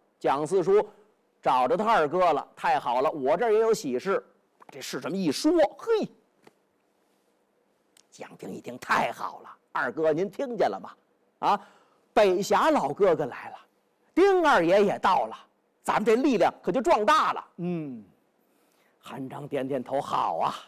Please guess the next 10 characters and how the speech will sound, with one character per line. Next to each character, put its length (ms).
咱 180
们 80
齐 400
心 280
合 240
力 280
擒 480
拿 220
刺 180
贼。 300